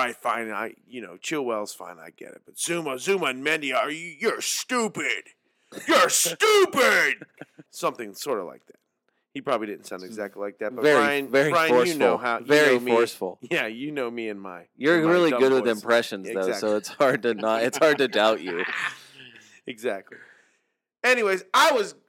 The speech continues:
Speaker 1: loved it, man. As a Zuma owner, as a Chilwell owner, I don't own Mendy, but God bless, Mendy benefits as well.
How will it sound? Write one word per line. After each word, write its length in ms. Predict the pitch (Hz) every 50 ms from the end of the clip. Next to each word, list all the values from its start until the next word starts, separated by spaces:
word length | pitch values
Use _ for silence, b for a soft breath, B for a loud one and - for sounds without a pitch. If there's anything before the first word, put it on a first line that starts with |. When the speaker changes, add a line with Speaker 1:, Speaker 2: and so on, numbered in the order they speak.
| _ _ _ -
Speaker 1:
loved 380 | 185 208 254 294 294 208 165 139
it, 140 | 117 - -
man. 260 | 175 185 202 220 208
As 200 | 196 202 196 180
a 200 | 185 165 135 175 180
Zuma 340 | 165 175 240 262 262 262 254 226
owner, 420 | 214 233 240 240 240 233 233 226 175 -
as 240 | 185 185 175 170 -
a 140 | 151 143 139
Chilwell 520 | - - 220 214 208 214 214 202 185 170
owner, 440 | 190 208 208 208 196 196 196 190 185 _ _ _ _ _ _ -
I 120 | - 143
don't 200 | 143 190 196 196 180
own 160 | 196 196 185 180
Mendy, 360 | 175 175 185 190 185 175 139
but 160 | 131 117 -
God 240 | - 143 160 160 139
bless, 440 | 147 156 160 156 156 - - - - _ _ _ 123
Mendy 320 | 135 139 143 139 139 127 104 _ -
benefits 480 | 139 131 131 131 131 131 127 127 -
as 140 | 117 110 113
well. 380 | 120 131 135 135 139 135 135